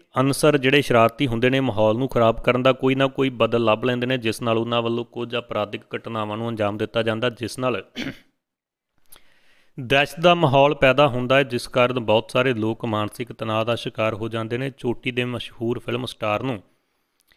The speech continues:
ਕਾਰ ਵਿੱਚ ਬੈਠਣ ਲੱਗਿਆਂ ਗੋਲੀ ਮਾਰੀ ਗਈ ਹੈ, ਜਿਸ ਦੇ ਕਾਰਨ ਉਸ ਦੀ ਮੌਤ ਹੋ ਗਈ ਹੈ। ਜਾਣ ਇਸ ਘਟਨਾ ਦੇ ਨਾਲ ਸੋਗ ਦੀ ਲਹਿਰ ਫੈਲ ਗਈ ਹੈ। ਪ੍ਰਾਪਤ ਜਾਣਕਾਰੀ ਦੇ ਅਨੁਸਾਰ ਇਹ ਘਟਨਾ ਨਿਊਯਾਰਕ ਤੋਂ ਸਾਹਮਣੇ ਆਈ ਹੈ। ਤਸਵੀਰ ਦੇ ਵਿੱਚ ਤੁਸੀਂ ਉਸ ਕਲਾਕਾਰ ਨੂੰ ਦੇਖ ਸਕਦੇ ਹੋ, ਜਿੱਥੇ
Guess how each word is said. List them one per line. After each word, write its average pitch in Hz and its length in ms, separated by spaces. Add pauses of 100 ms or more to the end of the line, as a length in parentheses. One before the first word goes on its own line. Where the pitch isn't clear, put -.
(260)
ਕਾਰ 135 240
ਵਿੱਚ 170 220
ਬੈਠਣ 151 400
ਲੱਗਿਆਂ 156 300
ਗੋਲੀ 127 280
ਮਾਰੀ 120 340
ਗਈ 123 180
ਹੈ, 131 100
ਜਿਸ 113 260
ਦੇ 123 120
ਕਾਰਨ 113 280
ਉਸ 107 140
ਦੀ 117 140
ਮੌਤ 107 280
ਹੋ 107 120
ਗਈ 110 180
ਹੈ। 120 120
ਜਾਣ 110 320
ਇਸ 113 220
ਘਟਨਾ 104 340
ਦੇ 110 100
ਨਾਲ 113 200
ਸੋਗ 107 300
ਦੀ 113 120
ਲਹਿਰ 107 220
ਫੈਲ 107 240
ਗਈ 113 140
ਹੈ। 120 80
ਪ੍ਰਾਪਤ 104 340
ਜਾਣਕਾਰੀ 107 460
ਦੇ 110 140 (140)
ਅਨੁਸਾਰ 113 560 (580)
ਇਹ 147 220
ਘਟਨਾ 160 340
ਨਿਊਯਾਰਕ 139 580
ਤੋਂ - 160
ਸਾਹਮਣੇ 123 340
ਆਈ 127 140
ਹੈ। 127 60
ਤਸਵੀਰ 113 440
ਦੇ 123 100
ਵਿੱਚ 120 160
ਤੁਸੀਂ 117 280
ਉਸ 110 120
ਕਲਾਕਾਰ 107 500
ਨੂੰ 113 160
ਦੇਖ 107 200
ਸਕਦੇ 104 380
ਹੋ, 95 140 (640)
ਜਿੱਥੇ 151 340